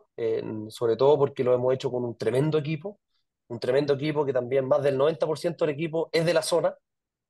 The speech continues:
así que estamos muy contentos que hemos también dado empleo, no solamente a las personas, sino a todas las familias que hay detrás, y, y también uno de nuestros, nuestros focos es,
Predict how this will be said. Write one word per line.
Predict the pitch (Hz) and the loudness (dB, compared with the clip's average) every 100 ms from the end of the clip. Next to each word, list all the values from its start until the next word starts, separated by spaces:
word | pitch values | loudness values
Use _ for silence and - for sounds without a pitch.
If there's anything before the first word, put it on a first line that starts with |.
| - | -20
así | - 127 | -14 -12
que | 127 123 | -8 -8
estamos | 120 135 135 | 0 2 2
muy | 151 202 | 2 0
contentos | 147 135 147 151 151 | 0 -2 0 -2 -2
que | 131 | -6
hemos | 127 - | -6 -8
también | 123 120 135 127 117 | -8 0 2 2 4
dado | 131 131 | 6 8
empleo, | 127 117 139 151 165 185 - _ _ - | 6 2 0 2 4 0 -4 _ _ -4
no | 135 | 0
solamente | 135 139 143 | 2 2 2
a | 139 | 0
las | 123 | 0
personas, | 113 147 156 | -6 -2 -2
sino | 135 120 | -2 -2
a | |
todas | 120 127 | 0 2
las | 123 | 0
familias | 117 123 123 | -2 -4 -4
que | 120 | -4
hay | 117 | -4
detrás, | 113 131 160 - _ _ _ _ _ | -2 0 0 -2 _ _ _ _ _
y, | - 120 120 120 117 110 110 | -14 -10 -10 -10 -10 -10 -6
y | |
también | 117 113 143 | -4 0 2
uno | 156 151 | 2 2
de | |
nuestros, | 143 143 135 - | 0 -4 -12 -12
nuestros | 120 127 123 | -8 -6 -6
focos | - 143 147 156 | -4 -4 2 2
es, | 147 151 | 4 2